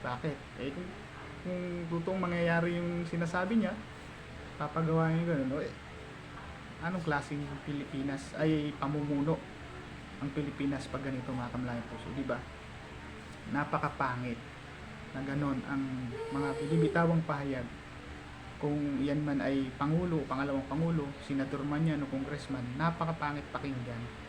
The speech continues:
na ganun ang maging pahayag. Dala ng galit. Dala ng galit. Pangit. Kaya para sa akin, sa mga susunod na mga namumuno ay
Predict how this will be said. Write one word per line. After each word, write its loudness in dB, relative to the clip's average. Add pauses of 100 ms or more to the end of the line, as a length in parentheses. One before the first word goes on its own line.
(260)
na 0
ganun 8
ang 2
maging 2 (400)
pahayag. 2 (880)
Dala 0
ng 0
galit. -2 (880)
Dala 2
ng 0
galit. 0 (840)
Pangit. -2 (760)
Kaya -2 (480)
para 0
sa 0
akin, 0 (1200)
sa -2
mga 0
susunod 2
na 4
mga 4
namumuno 6 (720)
ay 0